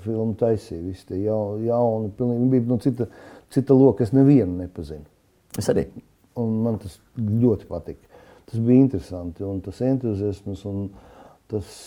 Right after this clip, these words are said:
Speaker 1: um, uzstādījums, ka to filmu neņēma, no, no valsts neņēma nekādu naudu.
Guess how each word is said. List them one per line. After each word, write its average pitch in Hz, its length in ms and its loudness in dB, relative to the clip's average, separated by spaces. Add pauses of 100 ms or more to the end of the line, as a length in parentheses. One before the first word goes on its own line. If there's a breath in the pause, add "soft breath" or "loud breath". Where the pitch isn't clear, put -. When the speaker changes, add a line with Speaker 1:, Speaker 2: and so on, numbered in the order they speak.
Speaker 1:
um, 98 480 -4
uzstādījums, 95 920 0
ka 98 140 -8 (360)
to 101 240 -4
filmu 110 640 -2 (1000)
neņēma, 107 560 -2 (120)
no, 110 180 -6
no 117 220 2
valsts 120 500 2
neņēma 101 500 -2 (960)
nekādu 107 480 0
naudu. 117 400 -2